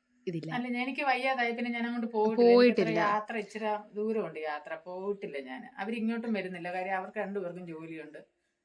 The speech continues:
Speaker 2: കുഞ്ഞുങ്ങളുടെ പഠിത്തം, മോന് ഈ വർഷം പ്ലസ് വണ്ണിലാണ്. ഞങ്ങൾക്ക് അവധി ഇടുന്ന, മോക്ക് അവധി ഇടുന്ന സമയത്ത് ഞാൻ ഏതൊരു ആശുപത്രി പോകുന്നതിന് മുന്നേ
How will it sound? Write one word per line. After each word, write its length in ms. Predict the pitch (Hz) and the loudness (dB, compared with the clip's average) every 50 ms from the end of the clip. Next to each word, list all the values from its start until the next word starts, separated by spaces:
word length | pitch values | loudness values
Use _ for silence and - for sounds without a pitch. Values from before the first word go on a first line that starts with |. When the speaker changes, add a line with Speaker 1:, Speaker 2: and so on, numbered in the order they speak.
| - | -10
Speaker 2:
കുഞ്ഞുങ്ങളുടെ 380 | 202 190 202 208 208 208 208 208 | -8 -4 -2 -2 -2 0 0 0
പഠിത്തം, 440 | 185 165 156 160 - 185 185 180 180 | 0 0 -4 -4 -4 -6 -6 -6 -8
മോന് 180 | 180 185 190 | -8 -8 -6
ഈ 60 | 185 | -6
വർഷം 260 | 180 170 - 190 185 175 | -6 -8 -8 -10 -10 -8
പ്ലസ് 280 | 170 165 160 - - | -10 -10 -12 -10 -12
വണ്ണിലാണ്. 420 | 175 175 165 151 147 139 139 139 175 - _ _ _ _ _ _ _ _ _ _ _ _ _ _ _ 381 _ _ _ _ _ _ _ _ _ _ _ _ _ _ _ _ _ _ - | -10 -10 -8 -8 -10 -10 -12 -12 -18 -20 _ _ _ _ _ _ _ _ _ _ _ _ _ _ _ _ _ _ _ _ _ _ _ _ _ _ _ _ _ _ _ _ _ _ -12
ഞങ്ങൾക്ക് 340 | 202 208 208 220 233 226 233 | -6 -4 -2 -2 -2 0 4
അവധി 240 | 220 214 220 226 269 | 4 4 4 4 0
ഇടുന്ന, 300 | 247 214 220 214 214 220 | 0 0 0 0 2 0
മോക്ക് 160 | 226 226 247 | 0 2 2
അവധി 180 | 226 226 233 | 2 2 2
ഇടുന്ന 200 | 262 226 220 214 | 0 2 0 0
സമയത്ത് 420 | 208 220 202 202 202 202 202 226 233 233 - - _ _ _ _ _ _ _ _ _ - | 2 0 0 0 0 -4 -4 -4 -6 -6 -8 -12 _ _ _ _ _ _ _ _ _ -8
ഞാൻ 240 | 196 208 214 220 220 | -2 -2 0 2 2
ഏതൊരു 160 | 214 214 208 | 2 2 2
ആശുപത്രി 400 | 202 185 185 185 - 190 220 220 | 0 0 -2 -4 -6 -4 -4 -4
പോകുന്നതിന് 380 | 214 196 185 185 185 190 196 190 | -2 -2 -4 -4 -2 -4 -4 -6
മുന്നേ 300 | 180 175 180 180 214 | -6 -8 -8 -10 -10